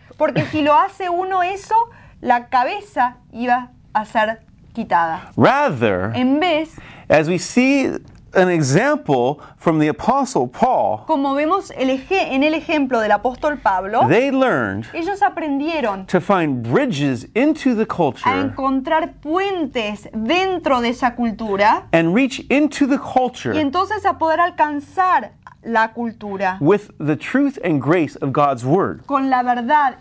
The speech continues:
Speaker 1: y la gracia de la palabra
Speaker 2: And I
Speaker 1: de
Speaker 2: wanna
Speaker 1: Dios.
Speaker 2: show you a perfect example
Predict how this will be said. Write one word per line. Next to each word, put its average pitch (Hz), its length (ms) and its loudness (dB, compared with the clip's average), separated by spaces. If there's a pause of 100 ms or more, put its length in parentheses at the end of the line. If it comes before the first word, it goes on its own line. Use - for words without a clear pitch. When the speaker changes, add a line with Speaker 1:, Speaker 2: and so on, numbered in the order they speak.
Speaker 1:
y 240 120 -4
la 214 180 0
gracia 240 720 -2
de 208 100 -10
la 208 120 0
palabra 196 220 2
Speaker 2:
And 165 60 6
I - 20 6
Speaker 1:
de 220 60 2
Speaker 2:
wanna 269 200 2
Speaker 1:
Dios. - 140 -6
Speaker 2:
show 226 200 2
you 147 280 2
a 151 160 2
perfect 165 580 -2
example 127 1000 -2